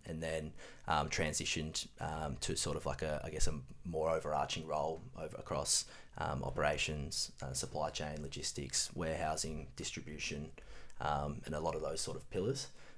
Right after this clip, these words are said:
um, which was, which was really good, which sort of gave me, I guess, um, the sort of,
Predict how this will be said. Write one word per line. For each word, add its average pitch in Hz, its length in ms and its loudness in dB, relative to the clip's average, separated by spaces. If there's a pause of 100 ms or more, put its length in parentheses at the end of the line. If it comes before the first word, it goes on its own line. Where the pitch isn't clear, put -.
um, 78 220 4
which 80 180 2
was, - 220 4
which - 120 -4
was 78 80 -4
really 78 200 0
good, 76 200 -4
which 62 140 -4
sort 73 140 2
of 67 80 -4
gave 78 260 0
me, 73 80 -2
I 73 60 -2
guess, - 340 0 (340)
um, 73 460 0 (460)
the 85 100 -2
sort 76 180 2
of, 67 140 -4